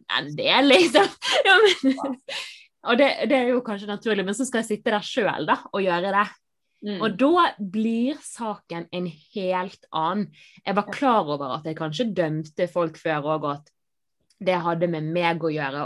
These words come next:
Speaker 1: og min usikkerhet rundt de tingene. Men det er
Speaker 2: Mm.
Speaker 1: noe annet når du skal gjøre det selv, som du sier, at du må, altså, ha så mye compassion da, og tålmodighet med deg selv.
Speaker 2: Mm. Det er en, man må bare øve seg på det.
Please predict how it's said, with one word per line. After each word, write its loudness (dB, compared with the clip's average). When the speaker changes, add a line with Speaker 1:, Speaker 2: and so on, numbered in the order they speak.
Speaker 1:
og -12
min -4
usikkerhet -6
rundt -6
de -4
tingene. -4
Men 0
det 4
er -2
Speaker 2:
Mm. -4
Speaker 1:
noe -10
annet 0
når 0
du -2
skal -4
gjøre 0
det 0
selv, -2
som -10
du -2
sier, -2
at -6
du -6
må, -2
altså, 0
ha 4
så 0
mye 4
compassion -8
da, -2
og -2
tålmodighet 0
med -6
deg -8
selv. -8
Speaker 2:
Mm. -4
Det 0
er 2
en, -2
man -2
må -4
bare -2
øve 0
seg -10
på -6
det. 2